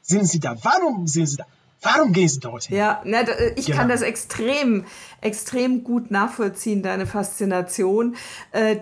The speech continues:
Speaker 2: diese drei Pastoren,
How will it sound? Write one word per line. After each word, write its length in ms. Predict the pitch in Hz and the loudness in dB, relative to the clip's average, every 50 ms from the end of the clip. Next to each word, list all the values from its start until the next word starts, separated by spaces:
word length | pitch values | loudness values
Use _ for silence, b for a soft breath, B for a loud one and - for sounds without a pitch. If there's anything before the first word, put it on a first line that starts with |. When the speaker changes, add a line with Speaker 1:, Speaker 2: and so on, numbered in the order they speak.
| - | 0
Speaker 2:
diese 260 | 240 240 233 220 254 233 | 0 2 2 2 0 -2
drei 720 | - - 262 214 220 226 240 269 302 311 311 311 302 - - - - | -2 -2 -2 2 2 2 4 2 2 0 -2 -4 -4 -6 -12 -18 -12
Pastoren, 1000 | - 262 247 247 - - - - 233 240 240 254 262 247 226 214 196 175 147 156 | -8 -6 -4 -4 -4 -6 -6 -2 0 0 2 2 0 0 0 0 -2 -2 -4 -6